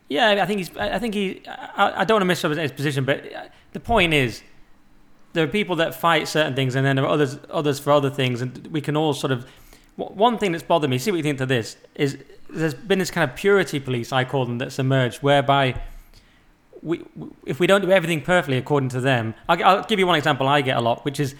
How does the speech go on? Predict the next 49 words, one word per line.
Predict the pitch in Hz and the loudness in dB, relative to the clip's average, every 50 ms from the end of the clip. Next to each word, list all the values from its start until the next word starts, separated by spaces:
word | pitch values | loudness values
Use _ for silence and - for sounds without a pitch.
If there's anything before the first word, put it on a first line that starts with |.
| - - - | -16 -8 -2
that | 143 151 | 2 2
I | 165 | 4
was | 165 156 - | 2 2 -2
supposed | 151 - 165 160 147 - | -4 -2 -2 0 0 -2
to | - 135 | -4 -6
quit | 139 - - 190 190 - 175 | -6 -2 0 0 0 0 -4
G | 139 - 165 156 | -6 -4 -2 -2
B | 143 147 143 143 | 0 0 -2 0
News | 143 151 143 120 107 98 98 - - - - - _ _ _ | 0 0 0 0 -2 -4 -6 -10 -16 -20 -20 -20 _ _ _
when | - 131 139 139 135 131 135 131 - _ | -2 0 2 2 2 0 -2 -4 -8 _
Mark | - 139 151 147 143 139 - | -2 2 2 2 2 0 -2
Stein | - - 135 135 135 131 120 | -4 -2 -2 0 0 0 -2
quit. | - - 113 113 - - _ _ - _ _ _ | -4 -6 -8 -8 -10 -12 _ _ -20 _ _ _
So | - - 139 | -2 0 2
I'm, | 139 139 135 139 - - - 165 | 2 2 0 -4 -12 -12 -4 0
no | 170 208 208 | 2 2 2
problem | 202 202 190 | 4 2 2
with | 160 147 139 | 2 2 2
Mark | 139 135 131 131 | 2 2 0 0
Stein, | - 135 127 131 135 131 143 139 - - _ _ - | -2 0 0 2 2 2 0 -4 -8 -16 _ _ -4
would | 131 135 | -2 0
be | 147 | 0
interesting | 160 151 170 147 143 151 | 0 0 -2 -4 -4 -6
to | 135 | -4
chat | 131 196 202 202 - | -2 0 -2 0 -2
to | 135 | -4
him, | 120 123 | -2 0
never | 147 185 190 165 | 0 2 2 2
met | 156 156 147 127 117 | 0 0 0 0 -2
him. | 113 120 139 135 - - - - - - - | -4 -6 -6 -8 -10 -16 -20 -20 -20 -20 -6
I | - 143 139 | -4 -2 0
believe | 170 185 196 185 175 | 0 2 2 2 4
I | 196 214 | 4 4
was | 214 202 | 4 2
probably | - - 170 139 147 147 | 0 0 0 0 0 2
earlier | - 160 180 185 165 151 | 2 4 4 4 4 4
on | 147 139 127 | 2 0 0
to | 127 | -2
the | 131 131 | -4 -2
covid | - 156 147 135 131 131 | 0 2 2 2 2 0
stuff | - 135 123 - | 0 -4 -4 -4
than | 123 107 | -6 -6
him. | 104 120 165 147 117 110 123 135 - | -4 -2 -2 -2 -2 -2 -4 -6 -4
I | 135 127 | -4 -2
believe | 120 135 143 170 185 185 165 135 | -2 0 0 2 2 0 0 0
my | 147 139 131 | 0 0 0
vaccination | 123 135 147 143 - - 147 139 135 139 135 123 | 2 0 0 0 -2 -2 -2 -2 -2 -2 -4 -6
status | - - - 147 139 139 131 - | -8 -6 -4 -4 -4 -2 -4 -6
is | 127 | -8